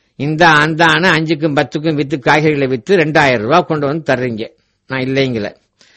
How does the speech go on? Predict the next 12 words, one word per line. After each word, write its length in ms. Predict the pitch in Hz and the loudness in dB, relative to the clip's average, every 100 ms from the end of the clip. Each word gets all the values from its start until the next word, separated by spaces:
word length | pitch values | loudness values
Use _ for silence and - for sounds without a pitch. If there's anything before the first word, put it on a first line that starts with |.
| _ _ _ _ | _ _ _ _
ஆனா 680 | 101 127 139 143 147 156 - _ | 0 2 2 2 2 2 -4 _
இப்போ 340 | - 131 170 165 | -6 -4 2 2
நமக்கு 760 | 147 143 123 156 160 165 156 - _ _ _ | 2 -2 -2 0 2 2 0 -8 _ _ _
லம்பா 720 | 95 110 147 175 190 151 190 196 196 | -6 0 2 2 0 2 4 4 2
பத்து 300 | 156 156 190 | -2 0 2
லட்சம் 360 | 165 156 190 170 | 0 2 0 0
கிடைக்குது, 400 | 139 135 123 110 _ _ | -2 -4 -8 -12 _ _
பத்து 180 | 127 131 | -8 -4
லட்சம் 280 | 127 - 107 | -4 -4 -8
ரூபாய். 300 | 123 120 - _ _ _ _ _ _ _ _ | -6 -6 -8 _ _ _ _ _ _ _ _
அத 240 | 139 135 | -2 0
பேங்க்ல 1000 | 98 131 175 202 185 165 160 196 190 - | 0 2 4 4 0 2 2 2 -2 -8